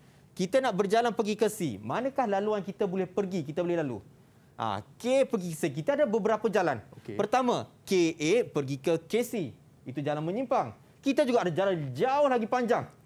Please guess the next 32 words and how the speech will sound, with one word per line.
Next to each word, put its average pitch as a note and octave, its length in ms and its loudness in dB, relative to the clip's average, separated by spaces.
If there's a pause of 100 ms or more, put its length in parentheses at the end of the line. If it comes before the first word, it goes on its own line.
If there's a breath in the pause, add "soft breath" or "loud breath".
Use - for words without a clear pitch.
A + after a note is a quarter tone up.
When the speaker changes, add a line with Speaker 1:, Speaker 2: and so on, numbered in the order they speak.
(160 soft breath)
Speaker 1:
Okey, D3+ 320 0
iaitu F#3+ 320 2
K B3+ 320 6
pergi G#3+ 320 0
ke A#3 120 2
B, A3 460 2
B F#3 300 0
pergi G3+ 320 0
ke A3 160 0
A, G#3+ 240 2
last G3+ 160 0
sekali A3 200 0
A G3 160 2
pergi F#3+ 320 -2
ke B3+ 120 4 (280 loud breath)
C. D3+ 320 -2 (200 loud breath)
Maksud G3 280 0
kita A#3+ 160 2
ada G#3 80 2
beberapa F3+ 440 -2
jalan D#3+ 280 0
juga. A#2+ 240 -4 (120)
Speaker 2:
Okey. B2+ 160 -8
Speaker 1:
Tapi D#3+ 240 -2
kita A#3+ 200 -4
juga G#3 240 0
ada F3+ 80 -2
jalan F#3 280 0
boleh G#3+ 160 -2
terus A#3 280 -2
pergi G3 200 -2
straight. G3+ 320 0